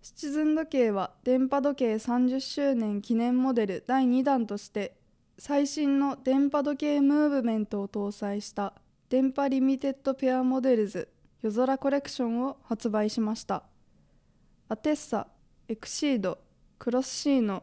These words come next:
三ブランドから全四モデルを数量限定で発売。アテッサは販売数量が千七百本で、消費税込みの価格は十七万六千円です。アテッサと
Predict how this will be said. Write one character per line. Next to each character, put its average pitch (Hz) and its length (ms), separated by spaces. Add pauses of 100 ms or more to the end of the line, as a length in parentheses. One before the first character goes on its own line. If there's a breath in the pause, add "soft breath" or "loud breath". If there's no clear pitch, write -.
三 254 260
ブ 294 120
ラ 277 120
ン 240 60
ド 208 140
か 202 100
ら 190 220 (240)
全 277 260
四 262 260
モ 285 140
デ 262 120
ル 196 180
を - 140
数 247 280
量 247 200
限 208 260
定 214 240
で 240 100
発 226 300
売。 202 240 (1080)
ア 220 60
テ 302 140
ッ - 20
サ 240 240
は 196 220 (260)
販 262 160
売 285 220
数 285 260
量 269 240
が 196 240
千 269 320
七 214 220
百 269 280
本 202 220
で、 196 240 (240)
消 269 240
費 302 160
税 277 200
込 247 160
み 254 120
の 208 140
価 - 100
格 208 300
は 202 180 (160)
十 233 180
七 247 280
万 254 260
六 202 160
千 220 360
円 220 180
で 220 100
す。 - 220 (1400)
ア 233 80
テ 302 140
ッ 330 60
サ 269 180
と 208 240